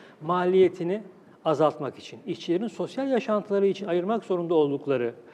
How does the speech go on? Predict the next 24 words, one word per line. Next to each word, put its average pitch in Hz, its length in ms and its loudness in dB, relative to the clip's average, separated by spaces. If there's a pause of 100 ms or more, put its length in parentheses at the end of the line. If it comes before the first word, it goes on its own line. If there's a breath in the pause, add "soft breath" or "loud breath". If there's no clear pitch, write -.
(200 loud breath)
giderlerin 175 640 4 (500 soft breath)
bir 262 120 4
şekilde 185 360 0
esasında 156 380 -2
kamu 269 260 -2
tarafından 180 680 2 (840)
finanse 185 460 0
ed-, 196 720 0
edilişini, 156 880 0
e, 135 680 -4
görmek 147 460 4
mümkün 131 360 -6
burada. 196 360 -4 (420 loud breath)
Ama 247 300 -2
seksenlerden 240 840 0
sonra, 208 500 2 (520 soft breath)
e, 170 80 -2 (760)
yerel 190 360 4
yönetimlerin 185 540 0
kentteki 185 520 -6
yapılanmaları 175 640 -2
değişiyor 156 460 0
ve 160 140 -2
bir, 185 260 2